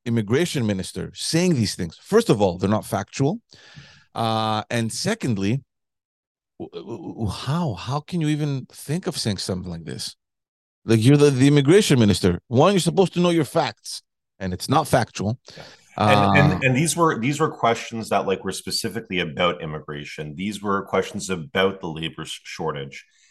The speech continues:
Speaker 2: And again, you know, Boulet said that the solution is regionalization, francisi-, francization. I hate that word in English, Fran-, francisation, <laughs> meaning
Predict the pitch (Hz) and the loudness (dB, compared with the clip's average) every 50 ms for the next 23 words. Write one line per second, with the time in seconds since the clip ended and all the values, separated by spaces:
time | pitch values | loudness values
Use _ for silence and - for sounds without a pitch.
0 | _ _ _ _ _ - 95 92 90 87 87 85 85 85 82 - - - _ _ | _ _ _ _ _ -4 -2 0 2 2 0 -2 -4 -6 -10 -12 -14 -20 _ _
1 | - 101 90 78 101 104 107 104 92 85 80 78 - - - 57 71 101 92 87 | -6 -6 -4 -2 0 0 2 0 0 -2 -4 -8 -10 -14 -14 -10 -6 -4 -4 -4
2 | 92 85 - - - 104 76 92 95 101 101 104 117 131 139 139 - - - - | -4 -6 -10 -14 -16 -12 -8 -6 -4 -2 0 2 2 2 2 0 -2 -4 -2 0
3 | 127 127 123 120 110 92 80 90 87 85 80 - 90 - - - 92 85 92 101 | 2 2 2 2 0 -2 -4 -6 -6 -6 -6 -8 -8 -8 -8 -8 -8 -6 -4 -4
4 | 110 110 - - 104 92 - - 85 82 82 76 69 80 80 101 117 135 143 123 | -4 -4 -4 -6 -6 -6 -6 -6 -6 -6 -6 -8 -10 -8 -4 -2 0 0 0 -2
5 | 113 131 120 110 107 107 87 92 101 101 104 98 101 - 85 78 78 - - - | -2 -2 0 0 0 0 -2 -2 -2 -2 -2 -4 -6 -8 -10 -10 -10 -8 -4 -2
6 | 104 113 - 117 120 110 101 95 98 104 98 98 95 - - _ - - - 135 | 0 0 0 -2 -4 -8 -6 -4 0 2 2 0 0 -4 -10 _ -8 -2 0 2
7 | 147 160 - 139 143 131 - 98 95 92 101 95 95 - - - 78 76 - - | 2 2 0 -2 -4 -4 -2 -2 -2 -2 -2 -4 -4 -6 -10 -12 -14 -14 -12 -10
8 | - 117 113 - - 85 76 73 78 80 78 80 78 80 80 76 76 76 - - | -8 -10 -6 -4 -4 -4 -4 -4 -6 -8 -8 -8 -8 -8 -8 -8 -10 -12 -14 -14
9 | - - 104 113 - - - - - - _ - - 104 113 - 117 98 92 - | -10 -8 -8 -8 -8 -10 -16 -20 -20 -20 _ -8 -6 -6 -4 -4 -4 -6 -6 -4
10 | 104 95 - - - 92 82 90 - - - _ - - - - - - - - | -4 -4 -4 -4 -6 -4 -4 -4 -4 -6 -8 _ -20 -20 -20 -20 -20 -18 -14 -12
11 | 85 - - 165 135 120 135 123 120 104 | -8 -4 0 0 2 2 2 2 0 0